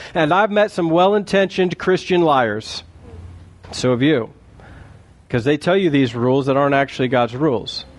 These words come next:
like the rules the Pharisees made up. And they'll tell you you can't drink, but God's never said that. He said, "Don't get drunk." And he, they say, "Well, you can't wear a hat in church."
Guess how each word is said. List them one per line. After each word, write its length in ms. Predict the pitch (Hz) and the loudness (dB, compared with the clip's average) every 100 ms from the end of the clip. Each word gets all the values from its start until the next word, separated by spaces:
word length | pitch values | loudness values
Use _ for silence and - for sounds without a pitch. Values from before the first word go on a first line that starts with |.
| - | -8
like 180 | 117 - | -6 -4
the 80 | 107 | 0
rules 240 | 113 113 | 0 0
the 80 | 123 | -2
Pharisees 480 | 160 175 - 107 110 | 0 0 -2 -4 -2
made 180 | 107 | 0
up. 140 | 107 - - - - - - | -2 -4 -12 -20 -20 -10 -2
And 140 | 127 | 0
they'll 100 | 139 | 0
tell 140 | 160 | 0
you 80 | 147 | 0
you 120 | 139 | 0
can't 240 | 131 147 123 | 0 -2 0
drink, 280 | 147 143 110 | -2 -2 -2
but 100 | 113 | -2
God's 240 | 120 113 | 0 0
never 160 | 110 104 | -2 -2
said 200 | 143 113 | -2 -2
that. 120 | 107 | -2
He 80 | 107 | -2
said, 220 | 123 113 | -2 -2
"Don't 200 | 120 123 | -2 -2
get 140 | 110 | -4
drunk." 300 | 110 123 98 - - - - - - | 0 -2 -2 -8 -20 -20 -20 -12 -2
And 100 | 120 | 0
he, 140 | 135 | 2
they 160 | 127 131 | 0 0
say, 260 | - 131 | 0 0
"Well, 160 | 127 135 | 2 2
you 120 | 135 | 0
can't 260 | 131 147 139 | 0 -2 0
wear 160 | 131 | 0
a 60 | 123 | 2
hat 240 | 135 131 - | 2 0 -2
in 180 | 123 | -4
church." 500 | 113 156 113 - - | -2 -2 -2 -6 -18